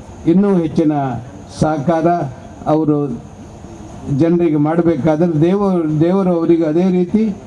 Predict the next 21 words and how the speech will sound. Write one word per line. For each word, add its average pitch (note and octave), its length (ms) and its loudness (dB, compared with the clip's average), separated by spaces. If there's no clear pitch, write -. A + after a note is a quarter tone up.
ಸಂಪಾದನೆಯನ್ನು E3 680 2
ಕೊಡಬೇಕು, C#3 640 0
ದೇವರ E3+ 240 2
ಅನುಗ್ರಹ F#3 540 2
ಅವ್ರ D#3 180 0
ಮೇಲೆ D3 340 2
ಇರಬೇಕು. C3+ 540 0
ಅದಕ್ಕೋಸ್ಕರ F3 600 2
ನಮ್ಮೆಲ್ಲ D#3 400 2
ದೈವ D#3+ 460 0
ದೇವರುಗಳನ್ನು D3+ 720 2
ವಿಶೇಷವಾಗಿ, D#3 960 2
ಆ, C#3 320 0
ಬೇಡ್ಕೊಳ್ಳೋದಂತ D3+ 840 2
ಹೇಳಿದರೆ D3 680 -2
ಖಂಡಿತ D#3 320 0
ಅವರಿಗೆ D3+ 540 2
ಒಳ್ಳೆಯ, D3 440 0
ಇಂಥ D3+ 220 2
ಒಳ್ಳೆಯ E3+ 260 2
ಮನುಷ್ಯ, F3 520 2